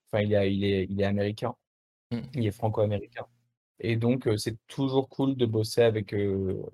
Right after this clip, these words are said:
Speaker 1: avec des gens pour t'aider à réécrire les paroles, euh, à, à genre avoir un anglais peut-être un peu plus profond, euh,
Speaker 2: Hmm.
Speaker 1: à faire des liens entre les,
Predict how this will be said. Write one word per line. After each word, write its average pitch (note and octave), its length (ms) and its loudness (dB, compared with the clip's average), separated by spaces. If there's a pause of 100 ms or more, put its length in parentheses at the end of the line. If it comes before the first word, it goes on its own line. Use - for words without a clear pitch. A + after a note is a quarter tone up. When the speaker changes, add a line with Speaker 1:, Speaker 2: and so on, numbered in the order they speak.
(220)
Speaker 1:
avec G2+ 220 -2
des G#2 160 0
gens A#2 140 0
pour - 180 -14
t'aider G#2+ 280 0
à G2+ 120 4
réécrire G#2 560 -2
les G#2 120 -2
paroles, A2 580 2
euh, F#2 360 -4 (480)
à, F2+ 800 -4 (240)
à G#2 120 0
genre G2 380 2
avoir G#2+ 300 2
un G#2 120 2
anglais A2 260 2
peut-être A2 340 0
un G#2+ 140 0
peu A2+ 140 -2
plus A#2 260 -6
profond, B2 840 0
euh, A#2 60 2
Speaker 2:
Hmm. A2+ 80 -4 (220)
Speaker 1:
à A#2 120 6
faire A2+ 240 6
des A#2 120 4
liens A#2+ 220 6
entre B2 260 2
les, G#2+ 120 2